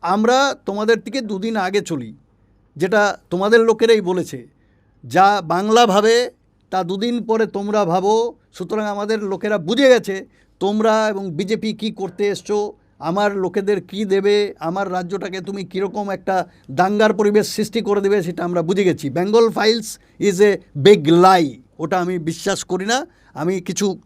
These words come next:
ট্রেলার দেখেছি, it's a big lie। এটার একটাই, আহ, কারণ এই, এটা নিয়ে আসা দু হাজার চব্বিশে,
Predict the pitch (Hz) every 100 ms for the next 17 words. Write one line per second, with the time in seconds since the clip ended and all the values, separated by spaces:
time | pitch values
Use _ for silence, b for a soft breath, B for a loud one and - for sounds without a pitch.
0 | - 170 190 185 175 202 220 262 - b
1 | b b 165 160 202 139 233 220 220 226
2 | 277 294 - _ - 175 214 202 185 _
3 | 240 262 208 - _ _ _ _ _ 160
4 | 190 190 185 160 180 190 196 262 269 190
5 | 220 156 170 165 180 208 214 226 226 247
6 | 180 190 196 190 180 208 220 220